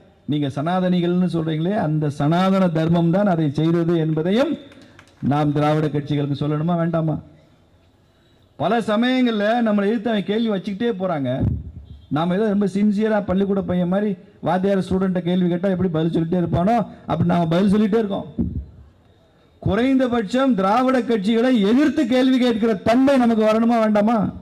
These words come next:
"நீ என்னடா யோக்கியம், நீ என்ன சமூக நீதியில பண்ணன்னு" கேட்கணுமா வேண்டாமா?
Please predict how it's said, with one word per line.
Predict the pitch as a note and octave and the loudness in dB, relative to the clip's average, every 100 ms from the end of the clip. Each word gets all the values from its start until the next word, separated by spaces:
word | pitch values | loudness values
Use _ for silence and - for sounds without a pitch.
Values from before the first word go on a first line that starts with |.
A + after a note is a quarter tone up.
| - - - - _ _ _ _ _ _ _ _ _ _ | -16 -18 -20 -20 _ _ _ _ _ _ _ _ _ _
"நீ | - F3+ C4 | -2 2 4
என்னடா | C4 C4+ C#4+ C#4+ | 4 4 4 4
யோக்கியம், | C4+ B3 A3+ A#3+ | 4 2 2 2
நீ | A#3 C4 | 4 4
என்ன | C4+ A#3+ | 4 2
சமூக | A#3 A#3+ B3 | 2 2 2
நீதியில | A#3 A3+ A3+ F#3+ | 2 0 0 0
பண்ணன்னு" | G#3 A3 A3 | 0 0 0
கேட்கணுமா | G3+ A3 A3 A3+ | 0 -2 0 0
வேண்டாமா? | G#3+ G3+ F#3+ G#3 F#3+ | 0 0 -2 -2 -4